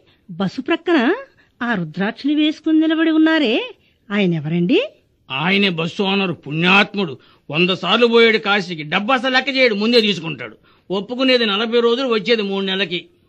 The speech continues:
Speaker 1: అదేంటి?
Speaker 2: యాత్రికులకు అన్నం పెట్టి అలవాటే లేదు ఈడికి. ఈ ఊళ్ళో కలరా ఉంది, తింటే చస్తారంటాడు. పక్కూరికి తీసుకెళ్ళి అయిపోయిందంటాడు. ఇక బస్సులు ఏ క్లాస్ ఇనపకొట్లో కొంటాడు తూకానికి, అవి మంచి అడవి చూసుకుని ఆగిపోతాయి. అయితే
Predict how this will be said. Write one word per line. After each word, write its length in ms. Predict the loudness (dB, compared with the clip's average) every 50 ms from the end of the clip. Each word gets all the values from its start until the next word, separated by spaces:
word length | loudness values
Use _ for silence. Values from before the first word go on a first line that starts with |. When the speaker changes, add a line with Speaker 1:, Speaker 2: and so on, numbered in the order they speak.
| _ _ _ -18
Speaker 1:
అదేంటి? 800 | -14 -8 -6 -4 -2 -2 -2 -2 -2 -2 0 -2 -2 -2 -4 -6 -8 _ -10
Speaker 2:
యాత్రికులకు 760 | -6 -2 -2 -2 -2 -2 -4 -2 -2 0 0 0 0 0 -2
అన్నం 280 | 0 0 0 0 0
పెట్టి 220 | 0 0 0 0 0
అలవాటే 480 | -2 0 2 2 2 4 4 6 4
లేదు 240 | 6 6 4 2 2
ఈడికి. 560 | 2 2 2 2 0 -2 -2 -6 -6 -8 -12 _ _ _ _ _ -8
ఈ 120 | -6 -4 -4
ఊళ్ళో 320 | -4 -4 -4 -4 -4 -4
కలరా 340 | -4 -6 -6 -6 -4 -4 -4
ఉంది, 200 | -2 -4 -4 -4
తింటే 280 | -4 -6 -4 -4 -4
చస్తారంటాడు. 760 | -4 -4 -6 -8 -8 -8 -6 -6 -6 -6 -8 -12 -14 -20 -20 -20 _ -20 _ _ -2
పక్కూరికి 380 | -2 0 0 0 0 2 2
తీసుకెళ్ళి 320 | 2 2 2 2 2 2 4
అయిపోయిందంటాడు. 680 | 2 2 0 -2 -2 -4 -4 -8 -10 -14 -18 -20 -20 _ _ _ _ _ _ _ _ -6
ఇక 160 | -6 -4 -4
బస్సులు 440 | -4 -4 -4 -4 -4 -4 -4 -4 -2
ఏ 200 | 2 4 4 4
క్లాస్ 400 | 4 2 2 2 2 0 -2 -4 -6
ఇనపకొట్లో 480 | -6 -4 -4 -4 -4 -4 -4 -4 -4
కొంటాడు 300 | -4 -4 -4 -4 -6 -8
తూకానికి, 640 | -6 -6 -6 -4 -2 -2 -2 -2 -4 -6 -10 -20 _ _ _ _ _ -4
అవి 140 | -2 -2 0
మంచి 360 | 0 0 0 0 0 0 0
అడవి 280 | 0 2 2 0 0 0
చూసుకుని 240 | 0 0 -2 0 0
ఆగిపోతాయి. 540 | 2 2 0 0 -4 -6 -8 -10 -14 -20 _ _ _ _ _ _ -2
అయితే 440 | -2 2 4 4 4 4 2 -2